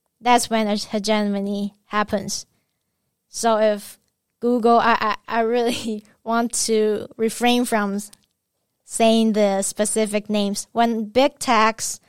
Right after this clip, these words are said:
are trying to convince, and they, they do, they do it so successfully. How can we, like, live without <laughs> Google? How can we live without Facebook, right? They want you to believe this.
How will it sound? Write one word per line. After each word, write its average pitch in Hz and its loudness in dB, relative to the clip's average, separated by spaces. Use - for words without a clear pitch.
are 226 2
trying 240 0
to 226 -4
convince, 240 -4
and 233 4
they, 220 0
they 233 -2
do, 302 0
they 233 4
do 254 2
it 254 2
so 262 0
successfully. 233 -2
How 262 2
can 240 -2
we, 226 0
like, 233 2
live 262 6
without 226 2
<laughs> 240 2
Google? 254 2
How 294 2
can 269 0
we 247 2
live 269 2
without 240 4
Facebook, 240 -2
right? 233 -2
They 254 2
want 294 2
you 277 0
to 254 -4
believe 285 0
this. - -8